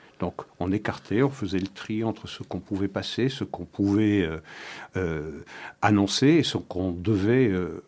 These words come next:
refuser. Et la première, euh, affaire sérieuse,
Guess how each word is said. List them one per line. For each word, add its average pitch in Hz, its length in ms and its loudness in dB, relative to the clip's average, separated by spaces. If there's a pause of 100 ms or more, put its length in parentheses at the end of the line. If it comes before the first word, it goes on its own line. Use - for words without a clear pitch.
refuser. 95 560 0 (680)
Et 92 280 2
la 85 160 -6
première, 113 720 2
euh, 92 140 -2 (640)
affaire 147 500 2
sérieuse, 95 760 0